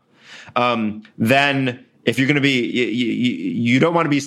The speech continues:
bringing more and more Muslims to ally with their, you know, cousin Taino Muslims somehow,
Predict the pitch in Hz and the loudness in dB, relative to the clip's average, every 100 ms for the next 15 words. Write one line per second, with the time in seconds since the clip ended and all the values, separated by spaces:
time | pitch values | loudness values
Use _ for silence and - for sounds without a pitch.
0 | - 135 104 143 139 131 151 160 151 139 | -2 0 2 2 2 2 2 2 2 2
1 | 147 156 151 131 120 117 - 135 120 117 | 0 0 0 0 -2 -4 0 2 0 -2
2 | - 143 139 127 139 143 135 127 123 113 | -4 0 2 2 4 4 2 2 0 0
3 | 120 117 123 120 113 - 123 127 107 107 | -2 0 2 2 0 0 0 2 0 0
4 | - 143 127 131 120 110 101 80 107 135 | -2 0 0 0 0 -2 -2 -4 -2 0
5 | 127 143 151 123 120 - 117 110 117 - | 0 2 2 2 0 0 0 -2 -4 -2
6 | 113 110 107 120 135 | 0 2 0 0 -6